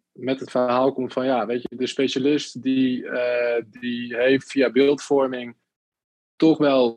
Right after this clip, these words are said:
gezien dat daar iets zit op een bepaald niveau. Ehm, maar hij, zij zegt dat het, dat het niet daarmee te maken kan hebben. Dus ik voel me toch niet helemaal begrepen.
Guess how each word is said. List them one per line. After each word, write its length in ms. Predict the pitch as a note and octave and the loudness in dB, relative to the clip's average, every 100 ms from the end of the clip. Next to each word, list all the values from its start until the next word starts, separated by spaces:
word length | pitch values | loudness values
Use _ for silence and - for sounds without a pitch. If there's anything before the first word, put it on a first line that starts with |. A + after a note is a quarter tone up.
| - | -8
gezien 520 | - A#2+ D3 D3+ A2+ | -8 0 2 2 0
dat 200 | C3 D3+ | -2 0
daar 220 | C#3 A2+ | -2 -4
iets 260 | A#2+ A2+ - | -6 -8 -4
zit 340 | D3 G3+ _ _ _ _ _ _ - | -6 -6 _ _ _ _ _ _ -6
op 220 | D3+ D#3 | -4 -2
een 80 | D3 | -4
bepaald 340 | C#3 D3 D3 | 0 0 0
niveau. 520 | C#3+ C#3+ C#3+ D3 G#3+ _ _ _ _ | -2 0 0 0 -6 _ _ _ _
Ehm, 760 | - B2+ B2+ B2+ B2+ B2+ C3 B2 - | -10 -6 -4 -2 -2 -2 -4 -10 -8
maar 380 | A#2+ B2+ C3+ - | -4 -2 -2 -4
hij, 400 | C3 B2 A#2+ C3+ | -4 -2 0 0
zij 300 | C3 A#2+ C3 | 0 0 -2
zegt 360 | C3 B2+ B2+ - | -2 -4 -4 -4
dat 200 | A#2+ - | -6 -4
het, 240 | C3 - | -6 -6
dat 140 | A#2+ B2 | -8 -4
het 140 | C3 | -4
niet 420 | B2 C3 C#3 C3+ _ | -4 -2 -2 -4 _
daarmee 380 | - C3 C3+ C3+ | -6 -2 0 0
te 100 | C#3+ | 0
maken 300 | D#3 E3 B2 | -4 -2 -2
kan 200 | A#2 G#2+ | -2 -2
hebben. 460 | G#2+ G#2 G2 - _ _ _ _ _ _ _ _ | -2 -2 -4 -8 _ _ _ _ _ _ _ _
Dus 180 | A#2+ A#2 | -6 -6
ik 140 | - | -8
voel 140 | - C3+ | -2 0
me 100 | C3 | 0
toch 220 | D3+ C#3 | -2 -2
niet 160 | A#2+ - | -4 -2
helemaal 260 | A#2+ A#2+ | -2 -2
begrepen. 640 | A#2+ - C#3+ C3 G#2 G#2+ | -4 0 2 2 2 -6